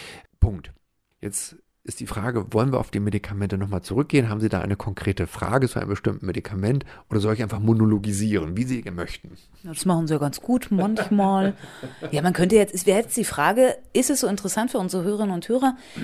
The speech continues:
Speaker 2: ob wir über Beta-Blocker und A C E-Hämmer reden? Ich meine, Sie haben jetzt eigentlich gerade schon gesagt, ey Leute, ändert euer Leben,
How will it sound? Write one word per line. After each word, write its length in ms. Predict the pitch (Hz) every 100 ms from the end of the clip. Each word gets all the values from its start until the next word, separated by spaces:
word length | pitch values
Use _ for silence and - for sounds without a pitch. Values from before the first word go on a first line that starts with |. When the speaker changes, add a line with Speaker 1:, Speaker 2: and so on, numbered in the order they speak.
| -
Speaker 2:
ob 160 | - 196
wir 220 | 208 190
über 180 | 190 185
Beta-Blocker 680 | 180 214 247 170 180 196 190
und 140 | 185
A 160 | 175 180
C 120 | -
E-Hämmer 500 | - 175 156 151 143
reden? 180 | 175 196
Ich 140 | -
meine, 160 | 202 196
Sie 80 | 175
haben 140 | 202
jetzt 180 | 196 -
eigentlich 400 | 185 254 277 -
gerade 320 | 165 185 240
schon 180 | 233 226
gesagt, 260 | 196 208
ey 100 | 202
Leute, 320 | 185 196 196 -
ändert 320 | 202 233 -
euer 160 | 190
Leben, 380 | 165 165 214 247